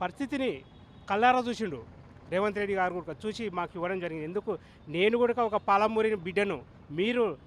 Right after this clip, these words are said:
నా తోబుట్టువులు, నా అక్క చెల్లెళ్ళు, తమ్ముళ్ళు అని సార్ కూడా హామీ మాట్లాడడం జరిగింది. మరి ఆయన చూసి కూ-, చూసిండు. మరి చూసిన దానికి మాకు ప్రత్యామ్నాయంగా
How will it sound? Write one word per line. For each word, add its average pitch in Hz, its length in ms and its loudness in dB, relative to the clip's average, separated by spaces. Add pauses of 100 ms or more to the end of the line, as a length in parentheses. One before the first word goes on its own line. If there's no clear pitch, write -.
నా 175 180 2
తోబుట్టువులు, 196 760 -2 (220)
నా 165 120 0
అక్క 190 420 0
చెల్లెళ్ళు, 202 340 -4
తమ్ముళ్ళు 190 420 -4
అని 185 280 -6 (300)
సార్ 180 200 2
కూడా 196 160 -2 (140)
హామీ 180 240 -2 (260)
మాట్లాడడం 175 320 0
జరిగింది. 143 380 -8 (400)
మరి 202 200 2
ఆయన 180 380 -2
చూసి 214 400 -8
కూ-, 226 240 -2 (100)
చూసిండు. 202 460 -4 (440)
మరి 165 160 -4 (320)
చూసిన 240 480 -2 (100)
దానికి 202 280 -2
మాకు 190 300 0
ప్రత్యామ్నాయంగా 233 840 -2